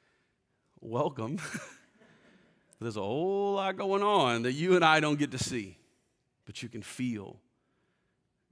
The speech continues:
You can sense this when you go into cities and you move in different places. There's, there's a certain stronghold. There's a certain temptation. There's a certain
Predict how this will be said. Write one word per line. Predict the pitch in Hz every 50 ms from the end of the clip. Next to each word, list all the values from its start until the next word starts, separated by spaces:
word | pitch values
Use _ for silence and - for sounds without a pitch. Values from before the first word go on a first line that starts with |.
| - _ - - - 85 - - -
You | - 127 123
can | 113 120
sense | - - 147 139 123 -
this | 135 117 -
when | 123 117 110
you | 110 110
go | 110 123 120 120
into | 113 110 113
cities | 107 - - 139 123 117 110 101 107
and | 107 107
you | 107 110
move | 117 110 110
in | 110
different | 107 101 113 -
places. | - 131 131 123 - - 113 107 104 101 107
There's, | 113 110 104 - - - _ _ _ _ _ _ _ _ _ _ _ _ _ _ _ _ _ _ _ _ _ _ _ _ _
there's | - 139 123
a | 127
certain | 120 - - 185 165 - 127 120 117 110 101 - - - _ _ _ _ _ _ _ _ _ _ _ _ _ _ _ _ _ _ _ _ _ _ _ _ _ _ _ _ _ _ _ _ _ _
stronghold. | - - - 175 170 165 143 117 104 - - - -
There's | - 110 117
a | 113
certain | - - 139 - - 123 113 107 - - _ _ _ _ _ _ -
temptation. | - 127 117 - 170 156 - - - 107 - - _ _ _ _ _ _ _ _ _ _ _ _
There's | - 127 113 120
a |
certain | 117 - - 156 151 123 135 127 120 117 107